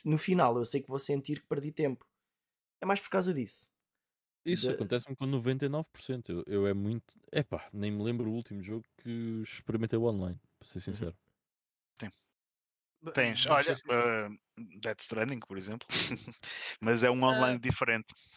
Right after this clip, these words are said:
Speaker 2: Isso é um online
Speaker 4: sim.
Speaker 2: passivo, portanto é
Speaker 3: Mas,
Speaker 2: como
Speaker 3: mas tu
Speaker 2: o Demon's
Speaker 3: precisas
Speaker 2: Souls.
Speaker 3: ter, não precisas ter Plus para, para, para esse online passivo estar ativo, ou, ou
Speaker 2: Uhum.
Speaker 3: nesse caso é uma exceção. Por acaso
Speaker 2: Aí,
Speaker 3: é uma, uma
Speaker 2: não,
Speaker 3: questão.
Speaker 2: não, tens que ter.
Speaker 4: Não.
Speaker 2: Quer dizer,
Speaker 3: Pois.
Speaker 2: te-, não, tens que ter, tens,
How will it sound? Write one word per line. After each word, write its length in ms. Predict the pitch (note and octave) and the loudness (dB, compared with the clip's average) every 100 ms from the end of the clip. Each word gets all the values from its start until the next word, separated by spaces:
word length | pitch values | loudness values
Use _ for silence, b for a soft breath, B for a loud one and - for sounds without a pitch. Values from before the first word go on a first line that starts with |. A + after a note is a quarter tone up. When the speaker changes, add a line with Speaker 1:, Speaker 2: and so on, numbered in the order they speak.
| - | -8
Speaker 2:
Isso 200 | G3 - | -6 -4
é 40 | G#3+ | 0
um 80 | |
online 360 | G#3 D3+ C3 G#3 | 2 2 2 0
Speaker 4:
sim. 80 | G#2 | -2
Speaker 2:
passivo, 520 | F#3+ - E3+ B2+ G#2+ | -2 0 0 0 -6
portanto 560 | - - A2 G#2 A2+ A2 | -14 -2 -2 0 2 4
é 80 | |
Speaker 3:
Mas, 380 | C3 C3+ G#2+ G#2+ | 6 4 4 2
Speaker 2:
como 60 | G#2 G2+ | 2 2
Speaker 3:
mas 120 | G2+ | 2
tu 120 | D3 | 2
Speaker 2:
o 40 | F#2+ | 2
Demon's 260 | G#2+ D3 | 4 6
Speaker 3:
precisas 20 | |
Speaker 2:
Souls. 240 | C#3 G2+ F#2 | 6 4 4
Speaker 3:
ter, 180 | C#3+ C#3+ _ - | 0 0 _ -8
não 140 | C#3 | -6
precisas 320 | - C3+ B2+ | -2 0 0
ter 200 | - B2+ | -2 -4
Plus 480 | - A#2+ G#2+ - - - - | 0 0 0 -4 -12 -14 -10
para, 540 | G#2+ G2+ G2 F#2+ F#2 - _ _ _ _ _ _ - - | -6 -6 -8 -12 -16 -20 _ _ _ _ _ _ -20 -10
para, 600 | A2 G#2 G2+ G2 G2 G2 G2+ G2+ - | -6 -4 -4 -4 -6 -8 -10 -12 -8
para 140 | A2 | -6
esse 160 | G#2+ A#2 | -2 -2
online 360 | A2 A2 A2 - | 0 0 -2 -2
passivo 440 | A2+ - A#2+ G#2+ | -2 -2 -2 -4
estar 280 | - - A2 | -4 0 0
ativo, 380 | G#2 - B2+ B2 | 0 -2 -2 0
ou, 200 | G#2 G2 G#2+ | 0 0 -2
ou 80 | |
Speaker 2:
Uhum. 0 | |
Speaker 3:
nesse 200 | A2 G#2 - | -2 -4 0
caso 220 | A2 G#2 | 0 0
é 40 | |
uma 100 | G#2 | -4
exceção. 320 | G2 G#2 F#2 | -6 -6 -6
Por 100 | F2+ | -4
acaso 220 | B2 A2+ F#3+ | 2 4 6
Speaker 2:
Aí, 0 | |
Speaker 3:
é 20 | |
uma, 180 | G3 E3+ | 2 2
uma 140 | E3 | 2
Speaker 2:
não, 120 | C#3 D3+ | 4 2
Speaker 3:
questão. 140 | C#3+ | 0
Speaker 2:
não, 60 | B2+ - _ | -2 -10 _
tens 160 | - B2+ | -4 -4
que 60 | - | -2
ter. 220 | C#3+ - | -2 -2
Speaker 4:
Não. 220 | B2 A2+ F#2 - | -6 -6 -6 2
Speaker 2:
Quer 80 | A#2+ | 4
dizer, 220 | A#2 - | 4 0
Speaker 3:
Pois. 160 | - - _ _ _ | -8 -18 _ _ _
Speaker 2:
te-, 300 | - C#3+ F#3 - | -2 0 -2 0
não, 160 | F#3+ F#3 | 0 2
tens 160 | D#3+ - | 0 2
que 40 | |
ter, 120 | E3 | -2
tens, 320 | - B2 G2+ | 2 -2 -2